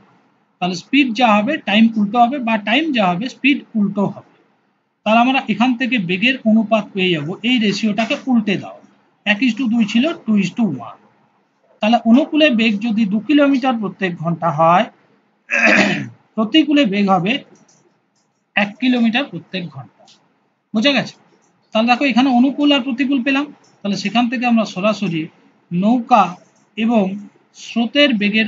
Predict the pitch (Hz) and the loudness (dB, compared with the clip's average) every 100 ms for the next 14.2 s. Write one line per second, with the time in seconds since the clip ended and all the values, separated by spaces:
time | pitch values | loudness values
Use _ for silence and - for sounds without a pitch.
0 | - 185 170 185 190 - 156 123 - - | -4 -6 -4 -6 -8 -6 -4 -6 -12 -2
1 | 226 233 240 240 208 240 233 262 247 247 | 0 0 -2 -6 -2 -2 0 -2 0 0
2 | 254 - _ _ _ _ _ _ _ _ | -2 -6 _ _ _ _ _ _ _ _
3 | _ 220 247 262 233 - 220 226 247 302 | _ 0 2 2 -2 -6 4 4 4 2
4 | 320 226 214 226 196 202 226 226 220 196 | 2 2 2 2 0 -2 0 2 2 0
5 | 185 165 127 170 226 285 - _ _ _ | -4 -6 -6 -4 -2 -4 -10 _ _ _
6 | _ _ _ _ _ _ 170 185 180 - | _ _ _ _ _ _ -2 -2 -4 -10
7 | _ _ - 214 294 311 247 226 202 196 | _ _ -6 -2 0 0 0 -2 -2 -4
8 | 180 202 196 226 262 277 269 247 220 196 | -4 -6 -2 2 2 2 0 2 0 -4
9 | 190 196 175 214 277 320 - 131 131 165 | -6 -6 -4 0 2 0 -4 -20 -4 -2
10 | 165 127 104 _ _ _ _ _ - 226 | -2 -4 -12 _ _ _ _ _ -2 2
11 | 233 254 240 240 247 226 226 220 226 202 | 4 4 2 0 -2 0 0 0 -4 -6
12 | - 202 240 311 - _ _ _ _ - | -4 0 2 0 -8 _ _ _ _ -10
13 | 175 185 175 156 233 170 143 - - 208 | -2 -2 -2 -4 -6 -6 -6 -8 -2 0
14 | 170 | 0